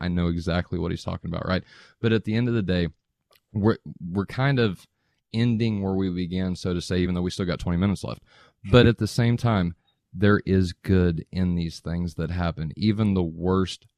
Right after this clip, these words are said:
argument that if this really happened, because let's be honest, right? If an atheist gives us an argument, they're speaking to the emotions. They're going to speak to draw it out and make it just as horrible as it possibly can. First and foremost, if that were to actually happen to somebody,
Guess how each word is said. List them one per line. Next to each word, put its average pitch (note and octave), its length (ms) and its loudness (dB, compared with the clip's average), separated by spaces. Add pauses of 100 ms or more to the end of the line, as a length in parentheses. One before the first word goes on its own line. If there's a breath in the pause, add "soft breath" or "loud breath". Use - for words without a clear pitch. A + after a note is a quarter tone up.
argument E2+ 640 0
that F2+ 200 -2
if G2+ 200 -2
this B2 240 2
really A#2 260 0
happened, F#2 320 -2
because C3+ 240 -2
let's F3+ 140 -2
be F#2 120 -6
honest, D#2+ 280 -6
right? F2+ 180 -2 (300 loud breath)
If G#2 160 -4
an G2+ 80 -2
atheist B2 420 0
gives G#2 240 2
us F#2+ 160 -2
an F2 60 -4
argument, F2+ 500 0
they're G#2 240 6
speaking F2+ 600 -2
to - 120 -6
the E2+ 140 0
emotions. D#2 480 -6 (280 soft breath)
They're G2 140 2
going G2+ 320 4
to F#2+ 60 2
speak F#2 560 0
to F2+ 240 -2 (260)
draw G#2+ 400 2
it G#2+ 140 2
out F2 320 0
and F2 200 -2
make F2+ 240 -2
it F#2 140 -2
just F2+ 260 -8
as D#2+ 120 -10
horrible G2+ 540 -2
as F2+ 100 -4
it - 80 -8
possibly F2+ 340 -6
can. F2 220 -6 (260 soft breath)
First F#3+ 300 0
and G#2+ 100 -2
foremost, F#2 360 -2 (100)
if D3+ 240 2
that C#3 200 0
were A2 140 2
to F2 100 0
actually F2+ 460 -4
happen F#2+ 400 -4
to A#2+ 60 -2
somebody, A#2 560 0